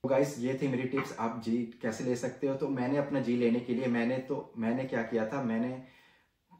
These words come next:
तीन classes ली थी और उसके बाद मैं instructor की गाड़ी में ही गया था टेस्ट देने, लेकिन मैं बहुत ही cautious होकर गाड़ी चलाई थी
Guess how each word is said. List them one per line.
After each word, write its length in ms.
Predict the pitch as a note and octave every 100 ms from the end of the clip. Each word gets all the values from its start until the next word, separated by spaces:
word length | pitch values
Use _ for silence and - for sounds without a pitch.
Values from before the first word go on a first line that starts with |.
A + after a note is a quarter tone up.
| -
तीन 220 | C3 C3+
classes 420 | C#3 A#2+ C#3+ B2+
ली 160 | C3+ C3+
थी 240 | - D#3
और 180 | C3+ B2
उसके 240 | A#2 - B2
बाद 200 | B2 B2+
मैं 80 | B2
instructor 400 | - B2+ - C#3
की 120 | D#3
गाड़ी 320 | B2+ B2 B2
में 120 | A#2+
ही 100 | B2+
गया 240 | A2+ G#2 G#2
था 40 |
टेस्ट 300 | B2+ A2+ A2
देने, 360 | G#2+ A2+ C3+ B2+
लेकिन 220 | A#2+ A#2 A2+
मैं 160 | A2
बहुत 200 | A2 A2+
ही 60 | C#3
cautious 400 | A2+ G#2 B2 A#2+
होकर 140 | A#2+
गाड़ी 260 | A2+ A2 A2+
चलाई 280 | G2+ F#2+ F#2+
थी 300 | - D#3+